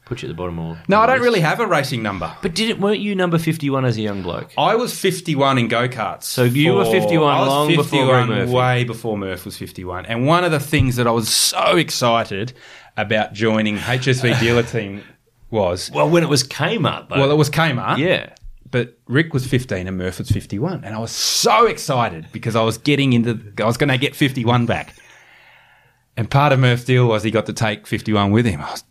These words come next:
Speaker 2: I was dark, so I was sixteen. And sixteen's not a great motor racing number. So
Speaker 1: It won a championship, so
Speaker 2: yeah,
Speaker 1: it
Speaker 2: it
Speaker 1: can't be
Speaker 2: did
Speaker 1: that
Speaker 2: win a
Speaker 1: bad.
Speaker 2: championship. Um, but yeah, I, yeah, I mean, if I was,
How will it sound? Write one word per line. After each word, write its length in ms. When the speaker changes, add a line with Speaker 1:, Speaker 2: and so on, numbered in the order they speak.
Speaker 2:
I 200
was 120
dark, 380
so 140
I 20
was 100
sixteen. 400
And 140
sixteen's 420
not 120
a 60
great 340
motor 280
racing 300
number. 360
So 480
Speaker 1:
It 140
won 180
a 60
championship, 580
so 100
Speaker 2:
yeah, 60
Speaker 1:
it 40
Speaker 2:
it 40
Speaker 1:
can't 80
be 60
Speaker 2:
did 80
Speaker 1:
that 60
Speaker 2:
win 80
a 40
Speaker 1:
bad. 60
Speaker 2:
championship. 680
Um, 540
but 400
yeah, 320
I, 220
yeah, 480
I 160
mean, 140
if 140
I 80
was, 240